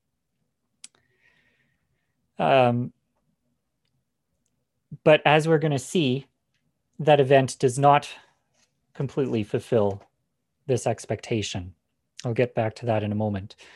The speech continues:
So the departure of God's presence from Jerusalem is what leaves the city vulnerable to its enemies. That's why the Babylonians were able to destroy the city back in five eighty-six B C E. And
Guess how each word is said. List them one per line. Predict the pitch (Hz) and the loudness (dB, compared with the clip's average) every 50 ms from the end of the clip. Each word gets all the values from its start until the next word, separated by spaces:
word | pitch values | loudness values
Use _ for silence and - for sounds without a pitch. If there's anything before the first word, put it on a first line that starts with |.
| - - - - _ _ _ _ _ _ - | -20 -20 -20 -20 _ _ _ _ _ _ 2
So | - 170 123 107 - - | 4 4 4 2 0 0
the | 160 147 | 2 2
departure | 156 - - - 220 226 226 - 214 196 | 2 2 2 4 4 4 4 4 4 4
of | 180 151 | 4 6
God's | 180 165 165 156 - | 6 4 4 4 2
presence | - - 165 151 151 156 147 - | 0 2 2 4 4 2 -2 -2
from | - 151 147 131 | -2 -2 -2 -2
Jerusalem | 147 139 135 139 135 - - 156 139 135 | -2 0 2 2 0 0 0 -2 -2 -2
is | 127 123 | -2 0
what | 135 143 147 - | 2 2 2 2
leaves | 143 143 151 147 127 127 | 0 -2 -2 -2 -2 -4
the | 143 | -4
city | - - 156 131 127 | -4 -4 -4 -2 -2
vulnerable | 120 123 131 131 131 131 127 120 123 117 | 0 2 2 2 2 2 0 0 0 -2
to | - - - 127 | -2 -2 -2 -2
its | 107 - - | -2 0 0
enemies. | 127 120 113 101 95 95 95 - | 0 0 0 -2 -4 -4 -2 2
That's | 139 131 135 - - | 2 2 2 2 2
why | 147 139 139 135 131 131 131 - - - _ - | 4 6 6 6 6 2 0 -4 -18 -14 _ -6
the | - | -2
Babylonians | 117 147 139 143 147 143 143 139 147 151 151 147 147 147 143 123 151 | 4 6 6 6 6 6 4 4 4 4 4 2 2 0 0 0 2
were | 147 | 4
able | 139 139 135 139 127 | 4 4 4 2 0
to | - - | -2 0
destroy | - 127 - - - - 175 175 165 | -2 -2 -2 0 2 4 4 6 6
the | 156 143 | 4 2
city | - - 165 151 147 135 | 2 0 -2 0 0 0
back | 120 143 139 139 - - | 2 2 2 2 2 -2
in | 143 123 | -6 -4
five | - - 147 139 139 139 135 | 0 0 2 2 2 2 2
eighty-six | 135 127 123 123 120 - - 143 143 - - | 2 0 0 -2 -4 -2 -4 -4 -4 -4 -10
B | - 127 120 | -8 -8 -8
C | 120 - 131 | -6 -6 -8
E. | 117 120 135 135 165 196 196 - _ _ - - - - _ _ - | -8 -6 -6 -4 -4 -4 -4 -6 _ _ -20 -20 -20 -20 _ _ -2
And | 147 139 135 131 131 131 123 - | 0 2 2 2 2 0 -2 -6